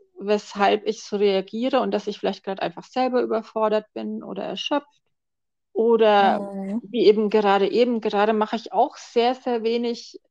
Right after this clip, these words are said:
Speaker 1: viel zu wenig, äh, mit Freundinnen, obwohl ich auch wirklich sehr, sehr gute, sehr verständnisvolle, äh, Freundinnen habe und da auch sehr dankbar bin. Aber gerade fehlt oft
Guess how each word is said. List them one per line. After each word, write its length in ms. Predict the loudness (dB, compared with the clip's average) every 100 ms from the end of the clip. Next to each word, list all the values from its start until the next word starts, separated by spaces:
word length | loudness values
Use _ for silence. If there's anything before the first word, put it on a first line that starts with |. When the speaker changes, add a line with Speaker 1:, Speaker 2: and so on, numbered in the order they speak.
| -12
Speaker 1:
viel 240 | -6 -6
zu 220 | -6 -2
wenig, 560 | 2 2 2 -4 -8 -4
äh, 200 | -2 -2
mit 180 | -4 -6
Freundinnen, 600 | 0 2 2 0 -2 -4
obwohl 260 | 0 0
ich 160 | 0 0
auch 220 | -2 -2 _ _ _ _ _ _
wirklich 760 | 0 2 2 -2 -6 -8 -16 -20 -2
sehr, 300 | 2 2 2
sehr 340 | -2 -4 -2 -2
gute, 320 | -6 -8 -10
sehr 360 | -8 -2 -2 -2
verständnisvolle, 1300 | -10 -10 -8 -8 -10 -10 -6 -2 0 -2 -4 -6 -6
äh, 20 |
Freundinnen 880 | -8 -6 -2 0 -2 -4 -4 -6 -8
habe 520 | -4 0 0 0 -6 -6
und 260 | -8 -8 -10 -4
da 100 | -2
auch 100 | -2
sehr 260 | -2 0 0
dankbar 580 | 0 -2 -4 -4 -4 -2
bin. 260 | -6 -6 -12 _ _ _ _ -4
Aber 220 | 2 4
gerade 440 | 2 2 2 2
fehlt 480 | -2 0 4 4 4
oft 420 | 2 2 -2 -20